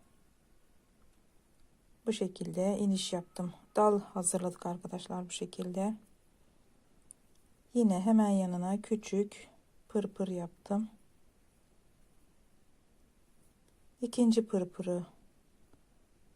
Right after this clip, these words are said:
yaptım yanına. İkinci pırpırın üzerine düğüm attım. Yine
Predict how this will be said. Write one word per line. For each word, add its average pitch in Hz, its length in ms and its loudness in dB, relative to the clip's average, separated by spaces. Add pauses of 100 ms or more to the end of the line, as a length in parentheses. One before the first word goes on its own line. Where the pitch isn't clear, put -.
(160)
yaptım 220 460 4
yanına. 214 520 6 (2000)
İkinci 226 460 4
pırpırın 185 580 -2 (160)
üzerine 190 800 0 (1400)
düğüm 202 300 4
attım. 175 440 -6 (4000)
Yine 202 600 4